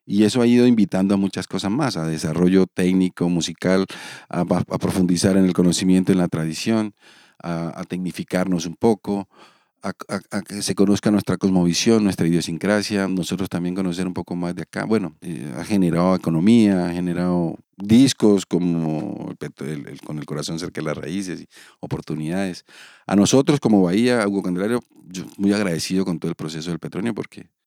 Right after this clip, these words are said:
nos hicieron visibles, o sea, no, cuando, cuando nos ganamos el primero, eso fue le sacar la cabeza ahora sí del todo y mostrar un, un trabajo de varios años allí y bien reconocido, que se hizo muy visible. Y en general, pues, nuestra cultura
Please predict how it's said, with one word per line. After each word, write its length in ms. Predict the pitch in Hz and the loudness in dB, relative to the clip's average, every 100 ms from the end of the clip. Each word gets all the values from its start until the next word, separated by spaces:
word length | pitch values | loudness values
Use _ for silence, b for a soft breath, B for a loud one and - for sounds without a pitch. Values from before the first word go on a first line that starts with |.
| - | -18
nos 180 | 80 78 | -12 -10
hicieron 440 | 73 80 85 87 | -6 -4 -2 -2
visibles, 560 | 82 - 92 92 98 90 | -4 0 2 4 2 0
o 40 | |
sea, 140 | 82 | -4
no, 180 | 82 76 | -4 -6
cuando, 200 | 76 76 | -4 -4
cuando 160 | 76 78 | -2 -2
nos 100 | 76 | -2
ganamos 320 | 76 80 101 | -4 -2 -2
el 60 | 104 | -2
primero, 400 | 87 85 104 113 | -2 -2 0 0
eso 180 | 101 | -2
fue 380 | 95 98 101 101 101 _ _ - | -2 2 2 2 -2 _ _ -4
le 260 | 90 92 | 2 2
sacar 340 | - 82 90 92 | 0 -2 -4 -4
la 120 | 104 | -4
cabeza 380 | 80 80 85 98 | -4 -4 -4 -2
ahora 140 | 95 | -2
sí 160 | 98 95 | -2 -4
del 140 | 82 | -2
todo 240 | 120 110 82 | 2 2 2
y 180 | 73 69 - | -2 -10 -18
mostrar 520 | 73 73 - 78 82 | -14 -12 -8 -4 -2
un, 380 | 85 85 80 - | -2 -2 -4 -8
un 120 | 80 | -10
trabajo 520 | - 80 80 85 78 _ _ 69 | -4 -2 -2 -6 -12 _ _ -8
de 160 | 80 | -4
varios 260 | 78 85 87 | -2 -2 -2
años 340 | 85 90 82 | -2 -2 -4
allí 280 | 76 78 82 | -6 -8 -10
y 200 | - 82 | -8 -8
bien 240 | 78 90 87 | 0 2 2
reconocido, 560 | 95 82 76 104 87 | -2 -6 -4 -2 -2
que 100 | 64 | -4
se 100 | 76 | -8
hizo 140 | 78 85 | -8 -4
muy 120 | 85 | -4
visible. 440 | 82 - 85 69 _ B B B B | -4 -4 -6 -8 _ B B B B
Y 120 | 98 | 2
en 60 | 92 | 4
general, 440 | 92 90 110 104 | 4 4 4 4
pues, 160 | 87 80 | 0 0
nuestra 280 | 78 76 | -4 -4
cultura 560 | 73 80 - 101 101 | -4 -4 4 4 4